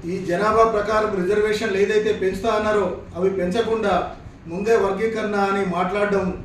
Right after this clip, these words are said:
తగదు. ముందుగా మీరు ఏదైతే హామీ ఇచ్చిండ్రో, ఈ రాజకీయ ఎలక్షన్లప్పుడు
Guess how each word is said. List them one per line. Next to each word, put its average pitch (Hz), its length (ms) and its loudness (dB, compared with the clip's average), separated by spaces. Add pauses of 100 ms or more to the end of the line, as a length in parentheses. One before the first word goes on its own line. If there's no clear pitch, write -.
తగదు. 202 440 2 (680)
ముందుగా 208 480 2
మీరు 202 160 2
ఏదైతే 220 380 6
హామీ 196 360 2
ఇచ్చిండ్రో, 214 440 -2
ఈ 190 40 2
రాజకీయ 185 480 0 (200)
ఎలక్షన్లప్పుడు 202 880 -2